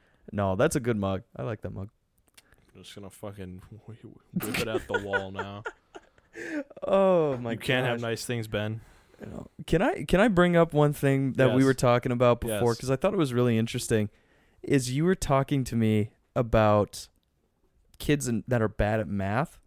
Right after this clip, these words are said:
Speaker 2: Yeah, yeah, yeah.
Speaker 1: That the reason that a lot of 'em are bad at math is 'cause teachers give up on them, and they just give up, a-,
Speaker 2: Yeah.
Speaker 1: because no one believes in them. Could you
Speaker 2: Oh, yeah.
Speaker 1: kinda go back to that? 'Cause I think that's something that's kind of fascinating in a way.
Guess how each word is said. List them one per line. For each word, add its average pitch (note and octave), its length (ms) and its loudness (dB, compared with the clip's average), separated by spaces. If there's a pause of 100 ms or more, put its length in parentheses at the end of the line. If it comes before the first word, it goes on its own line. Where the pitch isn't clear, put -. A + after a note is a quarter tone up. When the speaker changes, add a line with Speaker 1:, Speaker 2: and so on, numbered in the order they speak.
(120)
Speaker 2:
Yeah, B2+ 260 0
yeah, A#2+ 240 0
yeah. A#2 60 -2
Speaker 1:
That C3 180 2
the C#3 100 2
reason E3+ 500 0
that C#3 120 2
a B2 60 2
lot A#2 240 2
of B2+ 80 -2
'em B2 80 -2
are A#2+ 100 0
bad A2+ 220 2
at A2 40 -2
math A2 280 0
is A2 100 -10
'cause - 180 -12
teachers - 440 -8
give A2 180 -4
up A2 220 2
on G2 180 2
them, F2+ 260 -6
and A#2 160 -2
they A2+ 120 0
just G#2+ 260 -8 (120)
give A2+ 220 0
up, G2 380 0 (500)
a-, A#2+ 120 0 (120)
Speaker 2:
Yeah. B2 180 2
Speaker 1:
because B2 320 2
no B2 120 4
one A2+ 160 2
believes C3+ 320 2
in A2 80 0
them. G2+ 120 -2 (720)
Could C#3+ 200 0
you E3+ 100 0
Speaker 2:
Oh, - 20 2
yeah. C3+ 80 4
Speaker 1:
kinda C4 180 4
go C3+ 120 2
back G#2+ 340 -4
to C3 100 0
that? B2 240 2
'Cause C#3 120 -6
I D3 60 0
think - 200 -8
that's G#3+ 200 -2
something C#3 320 -4
that's B2+ 260 -2 (460)
kind A3 240 -2
of A#3 80 0
fascinating F#3 800 -4
in F#3+ 120 -4
a G3 80 -2
way. G3 260 0